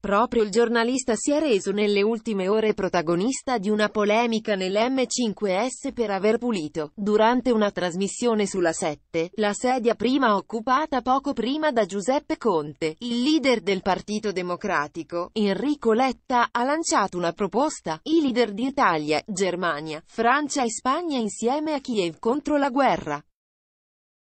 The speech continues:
Insisto molto perché i primi ministri dei cinque grandi paesi europei, Germania, Italia, Francia, Spagna e Polonia,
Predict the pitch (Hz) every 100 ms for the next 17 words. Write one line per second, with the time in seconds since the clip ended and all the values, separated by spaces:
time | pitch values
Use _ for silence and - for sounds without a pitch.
0 | _ _ _ _ 269 247 214 311 330 -
1 | 294 220 240 311 311 302 233 202 196 160
2 | 220 240 214 202 233 269 - 185 175 180
3 | - 226 220 220 185 214 240 220 214 175
4 | 208 196 175 170 180 185 156 151 165 -
5 | 226 269 233 160 156 160 160 285 277 180
6 | 151 151 147 - - 170 196 151 - 175
7 | 214 - - 330 381 349 269 233 208 202
8 | 220 160 151